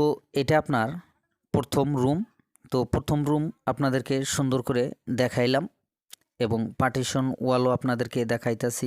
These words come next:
এটা হলো আপনার পার্টিশন ওয়াল। তো এই ওয়ালে আপনার একটি সাজা হবে, দুইটি সাইডেই আপনার সাজা হবে। তো সেই জন্য আমরা রড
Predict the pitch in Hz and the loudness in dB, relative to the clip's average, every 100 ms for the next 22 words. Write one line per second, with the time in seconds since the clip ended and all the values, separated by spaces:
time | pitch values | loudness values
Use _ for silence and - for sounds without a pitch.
0 | 123 110 120 120 113 123 107 - 117 120 | -2 0 0 0 0 -2 -2 -2 -2 -4
1 | - 123 123 - 113 123 196 - - - | -2 -2 -2 -4 0 0 -2 -10 -20 -20
2 | - - - - 127 120 117 - 139 131 | -18 -18 -20 -4 2 4 2 0 2 2
3 | 131 135 127 - 120 107 131 - 117 110 | 4 4 2 0 -2 0 -4 -2 -4 -4
4 | - - 131 117 117 113 113 202 - 135 | -8 -4 0 2 2 2 0 -4 -8 -10
5 | 117 143 139 156 160 151 139 113 - - | -2 -2 -2 -2 0 0 0 -2 -4 -4
6 | 120 107 - 123 123 117 135 190 139 127 | -2 -2 -2 0 2 2 0 -2 -2 0
7 | 135 127 131 135 127 113 117 | 0 0 0 0 0 2 2